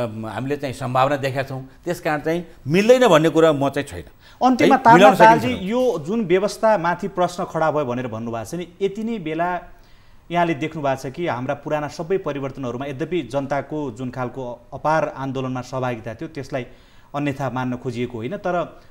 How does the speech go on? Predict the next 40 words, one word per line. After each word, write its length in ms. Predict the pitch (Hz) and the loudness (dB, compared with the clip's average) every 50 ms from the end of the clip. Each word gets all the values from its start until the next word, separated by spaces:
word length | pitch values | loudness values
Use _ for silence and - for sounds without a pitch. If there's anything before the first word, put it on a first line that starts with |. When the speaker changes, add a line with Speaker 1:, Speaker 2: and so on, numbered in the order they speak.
| - | -20
Speaker 2:
सम्झौता 640 | - - - 196 202 196 185 208 208 202 208 196 196 190 | -12 -6 -4 -2 -2 0 0 0 0 0 0 0 0 0
काहीँ 260 | 196 - 175 180 185 | -2 -4 -4 -4 -4
न 80 | 175 | -6
काहीँ 380 | 180 - 170 165 170 175 175 170 - - - - - - - - | -6 -4 -4 -4 -4 -4 -8 -12 -14 -20 -20 -20 -20 -20 -20 -16
नजिकका 480 | 131 123 139 139 135 180 175 - 180 165 | -10 -6 -6 -2 -2 -2 -2 0 -2 -2
छिमेकी 500 | 151 - - 156 151 156 143 - 151 143 | -2 -2 -6 -8 -6 -6 -6 -6 -8 -8
शक्तिहरूको 540 | 135 - 151 139 - - 147 139 127 123 127 | -8 -8 -10 -10 -8 -6 -6 -4 -4 -6 -6
पनि 120 | 143 147 | -8 -10
ठुलो 180 | 131 - 151 139 | -10 -6 -6 -6
हात 300 | 107 92 135 143 - - | -6 -4 -6 -8 -6 -6
हुन्छ 200 | 123 120 117 135 | -8 -8 -6 -8
हाम्रो 240 | 123 117 120 120 117 | -8 -8 -8 -8 -8
देशको 280 | 107 120 113 - 127 | -8 -10 -10 -10 -14
परिवर्तनमा 540 | - 127 120 117 113 113 - - 117 117 120 | -10 -10 -10 -8 -8 -10 -12 -12 -14 -12 -12
भनेर 280 | 104 107 104 113 113 113 | -12 -12 -12 -12 -12 -10
भनिन्छ। 340 | 107 113 117 120 107 - 123 117 - - - - - - - - | -10 -8 -8 -8 -8 -10 -12 -14 -14 -20 -20 -20 -20 -20 -14 -12
तपाईँ 200 | 131 123 127 127 | -8 -8 -6 -8
आफै 200 | 120 113 - 127 | -8 -8 -8 -8
पनि 220 | 120 - 143 151 | -8 -6 -8 -10
त्यसको 240 | 139 - 120 - 131 | -10 -10 -12 -12 -12
साक्षी 320 | 120 - 127 117 110 - 127 | -10 -10 -10 -10 -8 -8 -10
हुनुहुन्छ, 300 | 113 110 110 107 107 113 | -10 -8 -10 -12 -10 -8
हेरिराख्नु 360 | 120 123 123 127 - - 123 | -6 -6 -6 -6 -6 -8 -10
भएको 240 | 107 107 104 104 117 | -10 -10 -12 -12 -14
छ 100 | 104 - | -14 -16
प्रत्यक्ष 460 | 120 - - 117 107 - 117 - - | -16 -16 -16 -18 -16 -16 -18 -16 -16
ढङ्गले। 360 | 127 110 110 117 113 113 120 117 - - - - - - - - - - - - | -14 -12 -12 -12 -12 -12 -14 -16 -18 -20 -20 -20 -20 -20 -20 -20 -20 -20 -12 -4
नेपालमा 360 | 151 202 208 262 269 262 254 - - - 226 | -2 0 2 2 2 2 0 -2 -4 -6 -8
यस्तो 260 | 220 - - 294 277 | -8 -8 -6 -4 0
राजनीतिक 480 | 190 226 226 226 - 196 170 202 165 | 2 2 0 0 -4 -8 -8 -8 -6
गतिविधि 360 | 151 160 151 156 160 175 160 160 | -6 -8 -8 -6 -8 -8 -8 -6
भए 220 | 120 104 104 117 | -8 -8 -8 -8
बेलामा 440 | 113 131 139 143 147 156 165 160 147 - - - - - - - - - 170 | -8 -6 -6 -6 -6 -6 -8 -10 -10 -14 -18 -20 -20 -20 -20 -20 -18 -12 -10
यद्यपि 280 | 165 151 196 190 233 | -4 -4 -2 -2 -2
त्यो 200 | - - - 214 | -6 -6 -4 -2
एउटा 180 | 208 196 185 175 | -2 -2 -2 -4
सामान्य 400 | 165 - 185 180 190 202 196 180 | -6 -8 -8 -8 -6 -6 -8 -8
धार्मिक 420 | - - 101 110 135 139 143 135 | -10 -10 -10 -8 -8 -8 -8 -6
कार्यक्रम 360 | - 131 123 117 110 127 120 113 | -6 -6 -6 -6 -8 -10 -10 -8
हो, 180 | 107 107 107 | -10 -10 -12